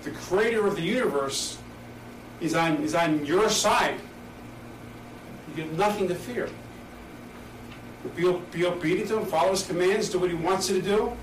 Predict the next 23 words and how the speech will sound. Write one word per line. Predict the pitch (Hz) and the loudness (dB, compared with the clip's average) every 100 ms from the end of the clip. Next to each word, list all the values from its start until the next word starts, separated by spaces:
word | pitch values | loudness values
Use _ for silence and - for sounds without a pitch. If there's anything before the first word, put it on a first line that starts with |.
| - - - - - - - - - - - - - | -10 -12 -14 -14 -14 -16 -16 -16 -14 -14 -14 -14 -12
And | - 139 | -8 0
he, | 185 | 0
he's, | 185 196 - | 0 -2 0
he's, | 208 202 | 0 0
he's | 202 196 | -2 -4
promised | - - 196 240 226 - | -4 2 4 4 2 0
to | |
give | 202 208 | 0 0
the | 196 | 2
victory. | 233 233 - 143 - - - - - - - - | 2 0 -2 -6 -8 -16 -16 -16 -16 -16 -16 -10
You | - | -2
know, | 156 151 - - - - - - - - - | 0 0 -4 -10 -10 -12 -16 -16 -16 -14 -8
if | 160 | -4
you | 185 | 2
don't | 254 226 | 4 6
remember | 185 175 165 | 6 6 4
this, | 160 190 | 2 4
ask | 170 196 - | 4 4 4
somebody | 208 214 214 | 4 4 4
that, | 208 220 208 | 4 4 4
that | 208 202 | 2 2
was | 175 190 | 0 2
there | 214 254 247 | 4 4 4